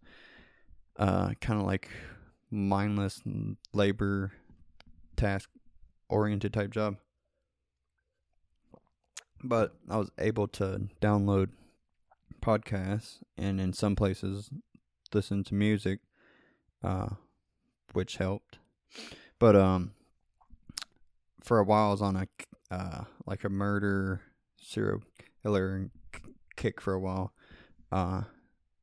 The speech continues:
I don't know. It was between that and all the other podcasts. I mean, I had a bunch of time, so it, it was, uh,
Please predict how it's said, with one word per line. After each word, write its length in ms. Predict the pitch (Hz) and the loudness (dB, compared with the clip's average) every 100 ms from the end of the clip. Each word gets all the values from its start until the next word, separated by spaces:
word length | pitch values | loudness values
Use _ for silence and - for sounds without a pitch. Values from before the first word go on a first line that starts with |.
| _ _ _ - | _ _ _ -6
I 60 | |
don't 220 | 104 101 | -2 -2
know. 260 | 101 101 101 - - - | -2 -4 -6 -10 -12 -6
It 40 | |
was 160 | 101 98 | -4 -4
between 420 | 107 - 104 95 | -6 -2 -2 0
that 220 | 98 98 | 0 0
and 120 | 98 | 0
all 160 | 98 98 | -2 -2
the 360 | 95 95 101 - - | -4 -4 -6 -8 -6
other 320 | 101 92 92 - - - - - | -4 -2 -6 -14 -20 -20 -20 -8
podcasts. 520 | 98 - 95 95 - | -6 -4 -4 -4 -6
I 200 | - 98 | -6 -4
mean, 260 | 98 98 - - | -4 -6 -10 -10
I 120 | - | -4
had 160 | 104 98 | 0 -2
a 80 | 101 - | -4 -4
bunch 240 | 104 92 | -4 -4
of 60 | 98 | -10
time, 280 | 92 98 95 | -12 -12 -16
so 240 | 95 98 - - - - - | -14 -12 -12 -12 -14 -16 -18
it, 140 | - - | -20 -20
it 160 | 95 95 | -16 -16
was, 300 | 95 - - - | -16 -20 -20 -14
uh, 280 | 62 101 | -14 -14